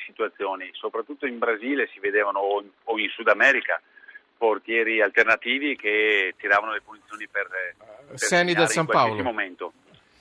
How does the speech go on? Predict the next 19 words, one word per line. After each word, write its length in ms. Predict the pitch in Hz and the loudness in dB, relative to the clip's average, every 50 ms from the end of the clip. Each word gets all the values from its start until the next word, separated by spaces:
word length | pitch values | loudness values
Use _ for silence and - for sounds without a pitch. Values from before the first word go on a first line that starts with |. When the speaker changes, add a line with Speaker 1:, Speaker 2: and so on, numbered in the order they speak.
| _ _ _ _ _ _ _ _ | _ _ _ _ _ _ _ _
Speaker 1:
Eh, 540 | - 131 135 131 131 131 127 123 120 117 107 - - | 0 2 4 4 4 4 2 2 0 -2 -4 -6 -6
sì, 360 | 165 185 160 123 101 90 - - | -4 -4 -4 -6 -8 -12 -14 -12
oppure 760 | - 113 104 _ - - 131 139 135 127 120 117 117 113 | -10 -10 -10 _ -10 -4 0 2 4 4 4 2 2 0
mi 140 | 107 110 113 | -2 -4 -6
ricordo 400 | 110 104 - - 117 123 120 117 | -6 -6 -4 -2 -2 -2 0 -2
anche 540 | 117 113 101 - 113 107 104 101 98 95 95 _ | -4 -4 -4 -4 -2 -2 -2 -2 -4 -6 -8 _
Chilavert, 840 | - - 123 117 110 104 120 147 147 120 98 - - 90 87 87 87 _ _ _ _ _ _ | -14 -8 -2 -2 2 4 4 4 4 2 0 -4 -8 -8 -8 -8 -12 _ _ _ _ _ _
portieri 560 | - 123 117 - - 123 131 143 156 156 131 | -4 -4 -4 -2 -2 0 2 2 2 0 -2
che 240 | - 113 110 113 113 | -4 -4 -4 -2 -2
hanno 200 | 107 104 104 - | -2 -4 -6 -8
fatto 260 | - 107 104 - 101 | -8 -8 -8 -6 -8
anche 160 | 98 - 95 | -10 -8 -8
la 100 | 95 92 | -10 -8
storia 280 | - - 110 123 120 110 | -4 -2 -2 0 0 -2
di 100 | 98 101 | -4 -6
quelle 220 | - 98 95 95 | -8 -8 -10 -10
nazioni. 460 | 95 92 92 - - 95 92 90 92 95 | -10 -12 -14 -14 -10 -10 -10 -10 -10 -10
In 80 | 101 | -10
Italia 460 | 107 104 - 113 123 131 123 113 104 | -6 2 4 4 6 8 6 6 4